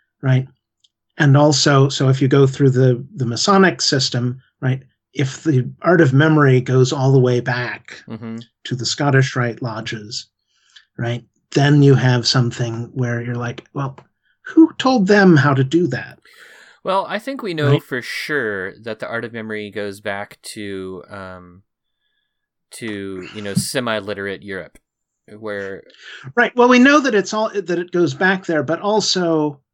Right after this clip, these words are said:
Speaker 1: like, it would be very interesting if that was a connection.
Speaker 2: Mm-hmm.
Speaker 1: Right? We know that these people were, were roaming around and were, they think, doing some kind of political activity
Speaker 2: Mm-hmm.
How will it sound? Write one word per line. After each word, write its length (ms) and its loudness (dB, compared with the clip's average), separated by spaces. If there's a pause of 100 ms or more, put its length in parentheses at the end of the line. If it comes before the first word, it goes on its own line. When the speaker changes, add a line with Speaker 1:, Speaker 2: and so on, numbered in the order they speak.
(240)
Speaker 1:
like, 280 -4 (500)
it 140 -8
would 120 0
be 100 8
very 280 4
interesting 760 0
if 520 -4 (380)
that 380 -2
was 180 -2
a 60 -2
connection. 760 -4
Speaker 2:
Mm-hmm. 300 -10 (720)
Speaker 1:
Right? 160 -6
We 80 0
know 220 6
that 140 4
these 180 2
people 320 2
were, 340 0
were 460 -6
roaming 340 4
around 580 2 (680)
and 460 6 (180)
were, 600 0 (720)
they 220 0
think, 560 2 (100)
doing 340 4
some 260 0
kind 260 2
of 100 -2
political 440 -2
activity 720 -10
Speaker 2:
Mm-hmm. 300 -14